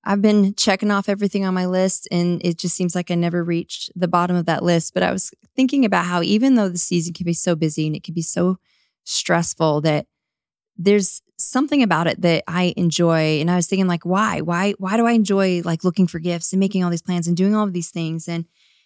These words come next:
I think it's because so much of what we do throughout the holiday season, it's motivated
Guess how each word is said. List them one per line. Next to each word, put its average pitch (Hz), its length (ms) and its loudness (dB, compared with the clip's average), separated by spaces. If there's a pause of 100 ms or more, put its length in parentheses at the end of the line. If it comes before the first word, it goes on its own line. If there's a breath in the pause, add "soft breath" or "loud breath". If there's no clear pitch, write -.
(280)
I 220 60 0
think 339 180 2
it's - 140 0
because 247 300 2
so 214 280 0
much 285 240 0
of 202 160 0
what 185 260 0
we 190 140 -2
do 170 380 0
throughout 180 500 -2
the 196 80 -4
holiday 175 380 -4
season, 170 520 -4
it's - 220 -6
motivated 190 760 2